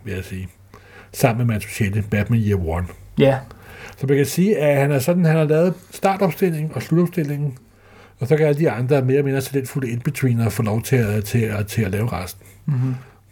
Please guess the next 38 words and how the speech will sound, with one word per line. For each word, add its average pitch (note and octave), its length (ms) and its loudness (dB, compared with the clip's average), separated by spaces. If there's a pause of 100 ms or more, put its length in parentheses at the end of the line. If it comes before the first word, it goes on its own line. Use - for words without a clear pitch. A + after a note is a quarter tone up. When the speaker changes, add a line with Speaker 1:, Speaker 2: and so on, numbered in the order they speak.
(200)
Speaker 1:
Og C3 140 -6
det D#3 80 4
er G3 40 4
jo F3+ 80 4
sådan B2+ 180 0
set, C#3 140 4
hvad, A2+ 160 0
og G#2+ 180 -6
den, C#3 260 2 (460)
det C3 80 2
er B2+ 40 2
først E3 300 2 (400)
nu, F3 380 4 (140)
inden C#3+ 200 2
for D#3 60 4
de C#3 100 2
sidste C#3 320 2
fem-seks C3 420 0
år A#2 180 4
med A#2+ 100 -4
Grant A#2 220 0
Morrisons A2+ 640 -4 (340)
nye C#3 200 8
Batman, F#2+ 440 -2 (580)
at A2 140 -6
det B2 140 4
lykkedes C3 260 6
de C3+ 160 2
her C3+ 260 2 (260)
Batman C#3 360 2
at A#2 80 -4
kravle G#2+ 320 -2
ud C3+ 60 0
af, B2+ 300 0
af A#2 80 0
Millers A#2+ 260 0
skygge, G#2+ 400 -2
simpelthen. G2 320 -6